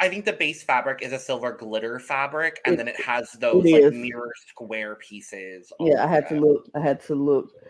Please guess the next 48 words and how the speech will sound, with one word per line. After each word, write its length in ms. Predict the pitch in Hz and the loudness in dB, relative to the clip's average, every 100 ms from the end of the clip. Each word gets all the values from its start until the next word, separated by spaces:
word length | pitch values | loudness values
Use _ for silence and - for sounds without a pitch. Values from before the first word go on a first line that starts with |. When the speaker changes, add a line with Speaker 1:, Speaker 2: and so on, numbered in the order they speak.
| _ _ _ _ _ | _ _ _ _ _
Speaker 1:
Yeah. 140 | - - | -18 -16
Speaker 2:
closer. 580 | - 156 147 - 127 139 | -2 -2 -2 -4 -4 -2
But 300 | 160 156 - | 4 4 4
yeah, 200 | 175 165 | 2 6
and 240 | 135 185 220 | 8 8 6
she 80 | 196 | 6
got 140 | 175 | 6
those 120 | 160 | 4
gl-, 420 | 156 143 156 - | 4 2 2 0
glitter 280 | 156 156 147 | -2 2 2
strips 480 | 143 151 131 _ _ - | -2 -8 -8 _ _ -2
or 180 | 135 | 0
whatever. 420 | 135 139 135 123 - - | 0 0 0 0 -6 -6
Speaker 1:
Plus 380 | 139 135 190 - | -2 2 2 2
the 80 | - | 0
hat 240 | 165 156 143 | 4 4 4
Speaker 2:
And 100 | 143 | 2
Speaker 1:
is 80 | 131 | 0
Speaker 2:
the 60 | |
hat 40 | 135 135 | 2 4
Speaker 1:
glittery. 160 | 165 147 143 | 8 8 8
Speaker 2:
is 60 | |
Speaker 1:
There's 120 | 131 151 | 6 8
Speaker 2:
glitter. 200 | 139 135 | 10 10
Speaker 1:
glitter, 380 | 139 135 - - | 6 4 -4 -2
there's 180 | 143 143 | -2 -2
glitter 300 | 151 156 151 | 0 2 2
in 200 | 135 131 | 0 -4
the 60 | 127 | -4
makeup 460 | 120 113 123 120 | -4 -4 -6 -4
as 100 | 110 | -8
Speaker 2:
She, 60 | 104 | -4
Speaker 1:
well. 580 | 107 104 104 104 101 104 | -2 -2 -4 -6 -8 -8
Speaker 2:
she, 300 | 453 440 208 220 | -2 -2 -2 0
she 60 | 233 | 6
will 100 | 202 | 8
be 100 | 208 | 6
Speaker 1:
Um, 180 | 165 - - | 2 -2 -12
Speaker 2:
so 300 | - 185 170 | 6 8 10
ready 260 | 170 165 | 10 8
for 160 | 165 160 | 4 0
the 100 | 160 | 2
Beyonce, 760 | 156 151 147 143 147 147 139 - | 2 2 2 0 2 4 2 2
uh, 280 | 139 147 147 | 4 4 2
for 140 | - | 2
the 80 | 151 | 2
Renaissance 440 | 147 147 - - - | 2 2 -2 -2 -6
tour 280 | - - | -8 -8